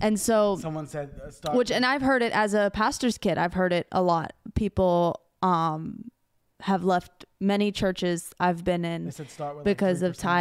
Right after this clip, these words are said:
Speaker 1: tithing. Yeah. But it's like, when you understand it as the covenant, like, no, it's a covenant right.
Speaker 2: That's right.
Speaker 1: I almost wanna ask when people, uh, believers come up to me for prayer now, I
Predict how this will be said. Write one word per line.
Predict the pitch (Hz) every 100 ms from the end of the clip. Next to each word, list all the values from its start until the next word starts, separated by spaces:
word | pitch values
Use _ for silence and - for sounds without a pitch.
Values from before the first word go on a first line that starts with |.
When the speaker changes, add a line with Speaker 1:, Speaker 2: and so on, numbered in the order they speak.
| 175
Speaker 1:
tithing. | 180 175 175
Yeah. | 185 - - - - -
But | 214 240
it's | 247 -
like, | 226 208 196 - _ _ _ _ _ _ -
when | 226 233
you | 247
understand | 277 262 247 220 220
it | 208 -
as | 196 208 196
the | 190
covenant, | - 190 175 165 98 71 - _
like, | 196 190 - _ _ -
no, | 208 190 101 - -
it's | 208 -
a | 226
covenant | - 202 185 190 185 -
right. | 180 170 - - - -
Speaker 2:
That's | - -
right. | -
Speaker 1:
I | 220
almost | 233 247 262 269 214
wanna | 214 208 -
ask | 185 196 - -
when | 208 196
people, | 208 196 202 202 - - - -
uh, | 196 180 - -
believers | 196 208 214 240 202 120 - -
come | - 196
up | 185 -
to | - 202
me | 190
for | 180 - 175
prayer | - 185 170 127 113
now, | 196 185 160 147 -
I | - 196